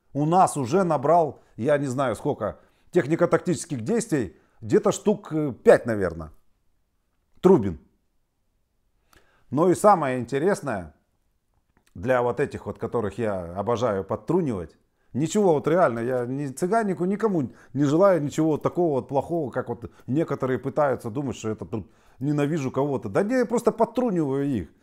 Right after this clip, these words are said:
чтобы они хоть понимали и сами себя не плавили и не позорили.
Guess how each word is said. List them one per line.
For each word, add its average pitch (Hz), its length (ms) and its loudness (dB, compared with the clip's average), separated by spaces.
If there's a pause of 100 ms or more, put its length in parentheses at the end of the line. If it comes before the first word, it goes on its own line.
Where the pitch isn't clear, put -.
(120)
чтобы 208 260 0
они 220 120 2
хоть 185 200 -2
понимали 196 460 2
и 165 60 2
сами 190 260 0
себя 180 420 -2 (160)
не 160 140 0
плавили 185 460 4
и 185 100 0
не 180 100 0
позорили. 139 680 0